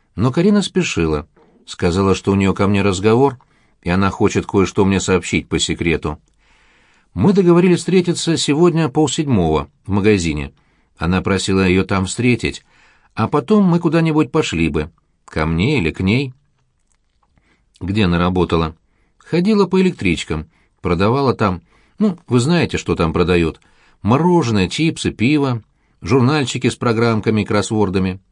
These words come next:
"Что?" — не поверил Францев. "Такая девушка и в электричке?"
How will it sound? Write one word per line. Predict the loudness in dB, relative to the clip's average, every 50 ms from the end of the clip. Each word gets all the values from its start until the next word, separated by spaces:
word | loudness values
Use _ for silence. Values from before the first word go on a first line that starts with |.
| _ _ _ _ _ _ _
"Что?" — | -18 -18 -18 -10 -6 -4 -4 -4 -6 -10 _ _ _ _ _ _ _
не | -4 -4 -2
поверил | 0 0 2 2 2 2 0
Францев. | 0 0 0 0 -2 -2 -4 -8 -8 -10 -14 _ _ _ _ _ _ _ _
"Такая | _ -6 -6 -4 -2 -2 0 0 0 -2
девушка | 0 0 0 2 2 0 -2 -4 -4 -4 -2
и | 0
в | 0 0
электричке?" | 0 -2 -2 -2 0 0 0 0 -2 -6 -8 -8 -8